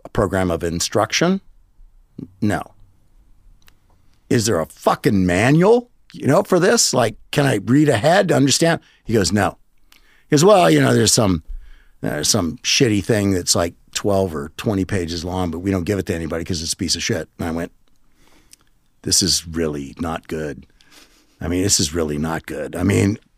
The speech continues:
I'm an academic. I think, and he is an academic, and I'm like, "Okay, shoot," <laughs> you know? <laughs> It just, so every, you know,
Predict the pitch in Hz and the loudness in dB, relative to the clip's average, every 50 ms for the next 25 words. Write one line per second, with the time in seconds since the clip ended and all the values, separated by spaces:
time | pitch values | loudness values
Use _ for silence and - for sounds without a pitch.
0 | _ _ _ _ _ - 113 120 120 117 113 113 107 104 - 104 82 98 92 95 | _ _ _ _ _ -2 0 2 2 2 2 2 0 0 -2 -4 -4 -4 -2 -2
1 | 98 95 92 - - 87 85 - - 110 104 - - 98 95 90 - 120 110 107 | -2 -2 -4 -4 -4 -6 -6 -4 -4 -4 -4 -2 -2 -2 -2 -2 0 2 2 2
2 | 110 104 110 104 101 101 - - - - 95 98 95 87 - 98 87 85 87 90 | 2 2 2 0 0 -2 -2 -4 -4 -2 0 0 -2 -2 -4 -4 -4 -2 -2 -2
3 | 85 82 80 - - - _ _ _ _ _ _ _ - - 82 76 - 110 113 | -2 -4 -4 -8 -12 -20 _ _ _ _ _ _ _ -8 -8 -8 -6 -6 -6 -4
4 | 104 85 71 - _ - _ _ _ _ _ _ - - - - 135 123 92 156 | -4 -6 -6 -10 _ -20 _ _ _ _ _ _ -4 -2 0 2 2 2 2 0
5 | - _ - - - - - 233 165 208 208 - - - - - - - - - | -4 _ -8 -8 -6 0 2 2 4 4 4 2 2 0 -2 -6 -14 -18 -18 -16
6 | - - - - - - - - - - - - 302 - - - - 269 - - | -16 -16 -14 -14 -16 -18 -20 -20 -20 -10 -2 0 0 0 2 2 0 0 0 2
7 | - 381 - - - - - - - - - - - - - - - - 196 208 | 2 2 2 2 0 -6 -10 -12 -14 -16 -16 -16 -16 -4 -2 2 4 4 4 2
8 | - - - 214 202 220 220 185 196 202 208 208 208 214 165 - 190 156 160 160 | 0 -2 2 4 4 4 4 4 4 4 6 4 4 2 2 2 4 4 6 4
9 | 170 - | 2 0